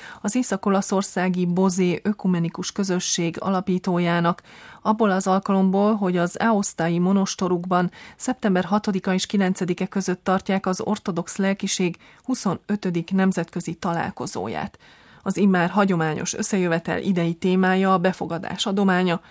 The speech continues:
melynek jegyében a résztvevők áttekintik azt a rendkívül gazdag keleti keresztény lelki hagyományt,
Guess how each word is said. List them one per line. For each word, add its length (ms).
melynek 420
jegyében 600
a 180
résztvevők 640
áttekintik 840
azt 300
a 140
rendkívül 640
gazdag 460
keleti 400
keresztény 640
lelki 300
hagyományt, 600